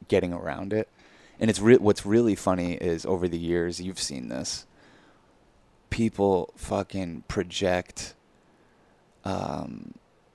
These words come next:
it's, I don't know what you would even call this, what they project on me, but they'll be like, writing me an email, "I'm a fan of your films. Let's get on the, let's get on the phone."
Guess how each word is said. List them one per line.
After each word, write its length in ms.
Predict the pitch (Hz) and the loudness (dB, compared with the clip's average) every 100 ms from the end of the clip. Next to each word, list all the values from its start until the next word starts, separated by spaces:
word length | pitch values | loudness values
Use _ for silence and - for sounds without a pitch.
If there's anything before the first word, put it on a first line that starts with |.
| - | -12
it's, 320 | - - - | -2 0 0
I 200 | 131 127 | -4 -2
don't 120 | 156 | 0
know 60 | 151 | 2
what 220 | 110 110 | 4 4
you 100 | 101 | 4
would 100 | 101 | 0
even 200 | 92 85 | 0 -4
call 260 | 90 - 92 | -6 -4 -2
this, 220 | 87 85 | -4 -4
what 100 | 90 | -4
they 100 | 90 | -2
project 440 | 85 98 90 90 - | -4 -4 -6 -6 -8
on 180 | 78 | -10
me, 200 | - - - - | -12 -14 -10 0
but 140 | 92 | 2
they'll 160 | 92 92 | 2 0
be 160 | 92 | -2
like, 380 | 78 - - - _ _ _ - _ - | -2 -6 -10 -16 _ _ _ -20 _ 0
writing 300 | 92 92 92 | 2 2 0
me 120 | 90 | -2
an 80 | 87 | -2
email, 240 | 82 - | -4 -6
"I'm 100 | - | -8
a 40 | 104 | -2
fan 240 | 104 101 | 0 0
of 60 | 98 | -2
your 100 | 95 | -4
films. 420 | - 92 90 - | -4 -4 -6 -10
Let's 120 | - | -4
get 140 | 104 92 | -2 -2
on 140 | 92 | -2
the, 240 | 92 101 - _ | -6 -8 -12 _
let's 100 | - | -10
get 140 | - 95 | -2 -2
on 60 | |
the 60 | 90 | -2
phone." 320 | - 95 92 | -2 -2 -2